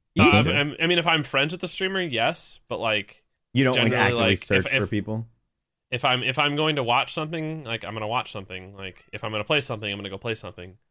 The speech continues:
Speaker 2: I'm not gonna
Speaker 1: Huh.
Speaker 2: watch someone else go play something.
Speaker 1: I never knew that
Speaker 2: I don't know.
Speaker 1: about
Speaker 2: I'm
Speaker 1: you.
Speaker 2: weird like that though. Like, I, even before becoming a streamer and, like, being a content
Speaker 1: It's
Speaker 2: creator, I
Speaker 1: actually
Speaker 2: never
Speaker 1: kinda funny.
Speaker 2: watched streams.
Speaker 1: I
Speaker 2: Like,
Speaker 1: didn't
Speaker 2: the only
Speaker 1: either
Speaker 2: time I
Speaker 1: until
Speaker 2: go
Speaker 1: I
Speaker 2: watch a
Speaker 1: started.
Speaker 2: stream is, like, if I needed to find out information.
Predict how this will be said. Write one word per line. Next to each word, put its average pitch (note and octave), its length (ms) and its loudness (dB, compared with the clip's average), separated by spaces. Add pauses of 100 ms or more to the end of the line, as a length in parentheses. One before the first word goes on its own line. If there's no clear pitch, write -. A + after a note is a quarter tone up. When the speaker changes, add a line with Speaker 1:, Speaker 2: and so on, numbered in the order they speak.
(200)
Speaker 2:
I'm A2 80 -6
not B2+ 140 0
gonna F#4 140 4
Speaker 1:
Huh. A2 60 2
Speaker 2:
watch B2 260 0
someone A#2+ 240 -4
else A#2+ 200 -2
go G#2 100 -8
play F2 180 -8
something. F#2 400 -14 (220)
Speaker 1:
I B3 40 -6
never F4 180 2
knew G4+ 160 6
that - 80 6
Speaker 2:
I - 20 8
don't D#3+ 100 4
know. - 60 4
Speaker 1:
about F3 140 4
Speaker 2:
I'm G3 80 4
Speaker 1:
you. F#3 40 4
Speaker 2:
weird F3 220 4
like A2 200 2
that G2 200 -2
though. F2 180 -8
Like, G#2 220 -4
I, B2+ 240 2 (300)
even F#3+ 260 4
before E3+ 300 2
becoming C#3+ 360 -2
a D3+ 60 0
streamer E3+ 460 -4
and, B2 100 -4
like, A2 180 -2
being A#2+ 160 -2
a B2 60 -4
content C3+ 320 -6
Speaker 1:
It's - 60 -16
Speaker 2:
creator, D#3 200 4
I F#3 40 4
Speaker 1:
actually - 220 4
Speaker 2:
never B2 120 6
Speaker 1:
kinda A#2 140 2
funny. A2+ 180 4
Speaker 2:
watched D#2+ 120 -10
streams. - 520 -12 (540)
Speaker 1:
I A#2 60 4
Speaker 2:
Like, A2+ 100 4
Speaker 1:
didn't G2+ 100 2
Speaker 2:
the C3 100 4
only D3 140 4
Speaker 1:
either D#3 80 -2
Speaker 2:
time C#3+ 140 2
I C3 60 4
Speaker 1:
until B2+ 180 4
Speaker 2:
go B2+ 40 4
Speaker 1:
I A#2+ 40 2
Speaker 2:
watch A#2+ 160 2
a - 20 -6
Speaker 1:
started. A#2 160 -6
Speaker 2:
stream B2 220 0
is, A2 100 -4
like, G#2 120 -2
if A2 140 -6
I A#2 60 2
needed A2+ 220 -4
to A2 80 -2
find A2+ 300 -2
out A2 140 0
information. G2+ 640 -10